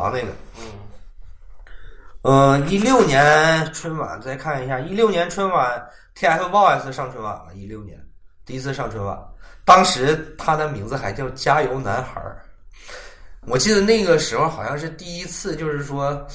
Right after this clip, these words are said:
Speaker 1: 还，还不是第一次，反正就是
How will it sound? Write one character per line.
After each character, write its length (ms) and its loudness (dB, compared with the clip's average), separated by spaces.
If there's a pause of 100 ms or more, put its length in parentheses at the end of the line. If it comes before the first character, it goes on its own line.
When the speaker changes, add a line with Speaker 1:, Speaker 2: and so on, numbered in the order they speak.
(180)
Speaker 1:
还， 300 2
还 200 -2
不 160 -4
是 140 -4
第 180 -6
一 120 -6
次， 240 -4
反 160 2
正 100 4
就 100 4
是 240 4